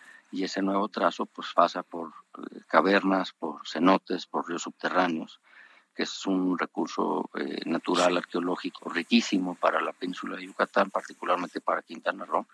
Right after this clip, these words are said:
Speaker 1: y que además, hay que decirlo, lo están haciendo sin ningún tipo de permiso,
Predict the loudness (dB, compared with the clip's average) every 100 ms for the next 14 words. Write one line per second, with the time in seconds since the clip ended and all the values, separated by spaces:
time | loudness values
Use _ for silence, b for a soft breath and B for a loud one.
0 | B B B 4 6 6 4 4 2 2
1 | -4 -2 -2 -2 -4 -4 -4 -6 B B
2 | B B -6 0 0 0 -2 -4 -4 -6
3 | 0 0 2 2 0 -2 -6 -4 -4 -2
4 | -4 -6 -8 -4 0 4 4 4 0 0